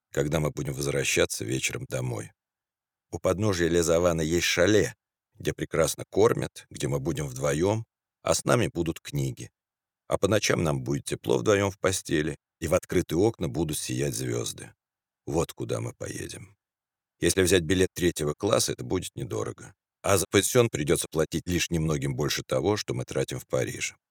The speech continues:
Я откажусь от номера в гостинице, где я пишу, и нам придётся платить лишь гроши за квартиру на улице кардинала Лемуана, семьдесят четыре. Я уже отправил материал в Торонто, и мне должны были выслать гонорар.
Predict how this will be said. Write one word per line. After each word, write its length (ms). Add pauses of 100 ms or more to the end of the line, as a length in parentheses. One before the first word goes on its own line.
(500)
Я 160
откажусь 480
от 120
номера 320
в 60
гостинице, 640
где 100
я 180
пишу, 380 (420)
и 80
нам 180
придётся 400
платить 360
лишь 180
гроши 360
за 120
квартиру 480
на 140
улице 340
кардинала 520
Лемуана, 480
семьдесят 480
четыре. 500 (920)
Я 160
уже 160
отправил 400
материал 440
в 80
Торонто, 680 (320)
и 80
мне 140
должны 320
были 160
выслать 340
гонорар. 640